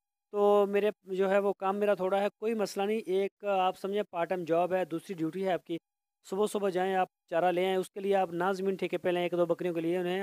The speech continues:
आप बाहर से जो ख़रीद के प-, अ, चारा डाल दें, वंडा डाल दें। तो जैसे ही साल दो साल गुजरेंगे, इंशाल्लाह दो साल तो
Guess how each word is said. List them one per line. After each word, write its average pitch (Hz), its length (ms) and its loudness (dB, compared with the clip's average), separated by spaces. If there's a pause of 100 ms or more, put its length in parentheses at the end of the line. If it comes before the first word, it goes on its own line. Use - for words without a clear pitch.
आप 170 240 0 (920)
बाहर 175 260 -2
से 208 140 -12
जो 202 140 -2 (240)
ख़रीद 196 260 -4
के 233 100 -2
प-, 202 100 2
अ, 165 360 2
चारा 165 240 4
डाल 160 200 6
दें, 151 120 0 (680)
वंडा 190 300 2
डाल 170 240 6
दें। 151 140 0 (920)
तो 196 80 -6
जैसे 196 260 2
ही 254 60 -2
साल 220 220 4
दो 220 120 2
साल 240 180 0
गुजरेंगे, 202 400 0
इंशाल्लाह 240 300 -2
दो 196 160 2
साल 226 180 0
तो 214 300 2